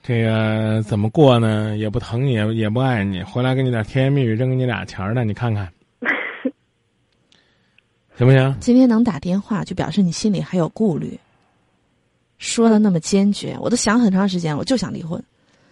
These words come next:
Speaker 3: 说明还是没想。
Speaker 2: 对，我想好长时间了。其实这几年，不说这几个月吧，一直在犹豫，犹豫这样子。有时候想，真不想过了。
Speaker 1: 嗯。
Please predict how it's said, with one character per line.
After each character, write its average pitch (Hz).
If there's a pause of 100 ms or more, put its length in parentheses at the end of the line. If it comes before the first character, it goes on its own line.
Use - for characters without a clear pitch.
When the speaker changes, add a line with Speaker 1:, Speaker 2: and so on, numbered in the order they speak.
(720)
Speaker 3:
说 -
明 262
还 202
是 233
没 233
想。 240
Speaker 2:
对， -
我 -
想 208
好 196
长 208
时 202
间 165
了。 170 (180)
其 247
实 240 (720)
这 277
几 208
年， 196 (420)
不 277
说 269
这 269
几 -
个 190
月 226
吧， 202
一 226
直 220
在 202
犹 185
豫， 196
犹 190
豫 196
这 220
样 196 (140)
子。 - (100)
有 220
时 220
候 254 (120)
想， 214
真 277
不 247
想 -
过 -
了。 - (240)
Speaker 1:
嗯。 107